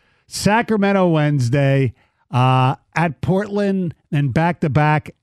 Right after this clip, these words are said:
with the two L A clubs, at Phoenix, at Indiana. Wow. Maybe they can win one.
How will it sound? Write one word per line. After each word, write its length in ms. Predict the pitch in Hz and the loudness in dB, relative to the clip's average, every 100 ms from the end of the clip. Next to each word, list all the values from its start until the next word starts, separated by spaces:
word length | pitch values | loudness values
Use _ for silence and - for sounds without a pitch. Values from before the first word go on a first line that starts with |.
| _ - | _ -6
with 200 | 135 - | -4 -2
the 100 | 120 | -4
two 280 | - 170 | -2 -2
L 240 | 165 139 143 | 0 0 2
A 120 | 151 | 0
clubs, 580 | - 156 143 139 123 - _ _ _ - | -2 0 0 0 -6 -12 _ _ _ -4
at 180 | 165 | -4
Phoenix, 500 | 143 - 156 151 - - | -4 -2 0 -2 -4 -6
at 180 | 143 151 | -4 -4
Indiana. 600 | 139 131 117 113 - 107 - - 127 | -4 -2 -4 -6 -10 -20 -20 -20 -20
Wow. 280 | 123 107 92 _ _ _ - - _ _ _ | -18 -18 -20 _ _ _ -20 -20 _ _ _
Maybe 160 | 139 160 | -8 -4
they 80 | 151 | -4
can 140 | 135 | -2
win 180 | 131 113 | -4 -6
one. 320 | 107 101 95 | -8 -14 -18